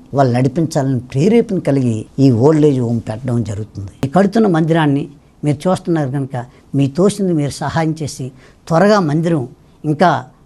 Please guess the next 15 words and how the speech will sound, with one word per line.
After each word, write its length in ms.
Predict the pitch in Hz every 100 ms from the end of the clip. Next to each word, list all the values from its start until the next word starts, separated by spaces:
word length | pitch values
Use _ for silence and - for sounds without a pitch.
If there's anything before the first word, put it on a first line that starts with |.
| -
గోడలు 340 | 117 135 175 175
ఉన్నాయి, 260 | 151 147 160 196 _ _ _ _ _ _ _ -
మరి 180 | 139 135
ప్లాస్టింగ్లు 480 | 147 165 165 185 165
ఉన్నాయి, 240 | 147 151 175 - - _ -
కరెంట్ 340 | 147 160 190
ఉంది, 260 | 170 147 156 170
టైల్స్ 440 | 165 147 185 180
ఉన్నాయి, 280 | 165 147 160 165 - - -
ఇవన్నీ 340 | 139 160 240 262 214
చాలా 280 | 190 240 254
పెద్ద 280 | 240 160
వర్క్ 260 | 185 180 156
ఉంది. 200 | 156 143
దయతో 380 | 131 147 151 170